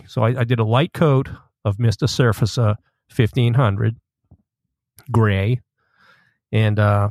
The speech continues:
proceed to my painting. And I gave that gray, that primer, a good couple days to, to dry. Um, not for any other reason than I was probably working and just didn't have time to get back to the bench until, you know, probably four, five, six days later.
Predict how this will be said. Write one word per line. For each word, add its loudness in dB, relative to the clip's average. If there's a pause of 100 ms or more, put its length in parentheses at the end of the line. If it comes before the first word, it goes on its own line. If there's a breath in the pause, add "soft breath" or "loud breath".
proceed 0
to -4
my 2
painting. -4 (360)
And -4 (760)
I 0
gave 0
that 2
gray, 0 (200)
that -4
primer, 0
a -4
good 0
couple -2
days -2
to, -14 (120)
to -8
dry. -4 (640 loud breath)
Um, -2 (640)
not 2
for 0
any 4
other 2
reason 2
than 0
I 0
was 0
probably -2
working 0
and -4
just -2
didn't 0
have 0
time -2
to -4
get -4
back 0
to -6
the 0
bench -2
until, -4 (460 soft breath)
you 0
know, 0
probably 0 (340)
four, 2
five, -2
six -6
days -2
later. -2